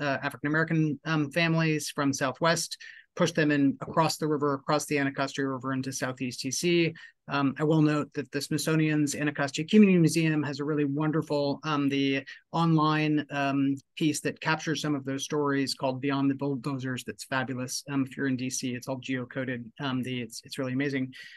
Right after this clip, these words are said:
Um, but <clears throat> we're fast forward to today, or at least the last, like, ten, twelve, fifteen years, uh, Washington, D C, after hemorrhaging population for generations, um, went in s-,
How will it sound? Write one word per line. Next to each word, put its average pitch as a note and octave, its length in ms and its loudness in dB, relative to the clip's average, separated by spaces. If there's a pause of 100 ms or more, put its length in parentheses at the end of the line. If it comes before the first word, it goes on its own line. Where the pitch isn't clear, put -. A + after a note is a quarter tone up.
(160)
Um, D#3+ 380 4 (260)
but G#3+ 300 6
<clears throat> - 80 -4 (400)
we're G#3+ 400 10 (280)
fast A3 300 6
forward G#3 380 8
to E3+ 100 -6
today, E3+ 580 2
or F3 140 -2
at D#3 60 -4
least F3+ 180 0
the F3 80 -4
last, D#3+ 300 0
like, D3 260 -4 (400)
ten, E3 440 2
twelve, D#3 360 0
fifteen D#3+ 380 -2
years, F3 500 4 (320)
uh, D3+ 380 -2
Washington, D#3+ 640 2
D D#3 140 2
C, D#3 440 0
after D#3 440 -2
hemorrhaging E3 520 2
population C#3 680 -2
for C#3+ 140 -4
generations, C#3+ 880 2
um, C#3+ 320 0
went D3+ 340 -2
in C#3 200 0
s-, - 180 -6